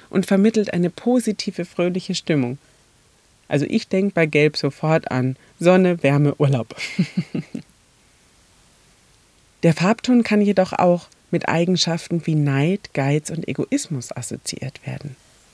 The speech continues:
Und darüber hinaus wird Gelb manchmal auch mit Luxus und Reichtum in Verbindung gebracht, da Gelb oft anstatt Gold gemalt wird.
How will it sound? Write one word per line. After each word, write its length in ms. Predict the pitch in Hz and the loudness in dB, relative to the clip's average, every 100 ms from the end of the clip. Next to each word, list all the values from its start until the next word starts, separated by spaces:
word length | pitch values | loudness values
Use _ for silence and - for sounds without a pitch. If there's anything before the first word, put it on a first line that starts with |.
| _ _ _ _ _ _ _ _ _ _ | _ _ _ _ _ _ _ _ _ _
Und 320 | 302 320 - | 2 2 0
darüber 260 | 196 185 175 | -2 0 2
hinaus 480 | 156 151 147 208 - | 2 2 2 0 -2
wird 160 | 202 | -4
Gelb 240 | - 160 170 | 0 0 0
manchmal 380 | 165 170 - - | -2 -2 -4 -6
auch 180 | 156 | -4
mit 160 | 165 147 | -4 -2
Luxus 440 | 151 170 - 185 | -2 -2 -6 -6
und 180 | - 180 | -6 -2
Reichtum 400 | 185 196 - 151 | 0 -2 -2 -6
in 120 | 131 | -6
Verbindung 440 | 131 135 131 135 131 | -6 -4 -2 -2 -4
gebracht, 460 | 131 - 123 - - - - | -6 -6 -6 -8 -20 -16 -4
da 120 | 131 | 0
Gelb 360 | 151 151 165 - | 4 4 2 -2
oft 280 | 156 - | -4 -6
anstatt 420 | 143 139 - 143 - | -6 -4 -4 -6 -6
Gold 380 | - 151 156 - | -2 0 0 -4
gemalt 540 | - 120 113 113 - | -6 -8 -8 -10 -10
wird. 300 | - - - | -10 -12 -14